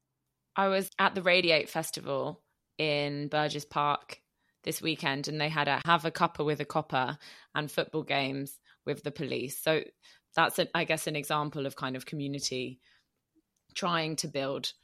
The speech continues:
community. I, I wanted to ask you as well, so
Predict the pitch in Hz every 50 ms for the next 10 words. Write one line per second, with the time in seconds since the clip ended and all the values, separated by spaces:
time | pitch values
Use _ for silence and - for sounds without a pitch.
0 | _ _ _ _ _ _ - - 156 147 139 135 131 135 - - 127 131 131 135
1 | 165 - _ _ _ _ _ - 208 220 220 - - 196 226 240 269 269 269 262
2 | - 240 - 226 233 233 - - 220 208 208 208 - 214 202 180 170 - - _
3 | _ _ _ _ _ _ _ _ _ - 269 - 240 220 214 -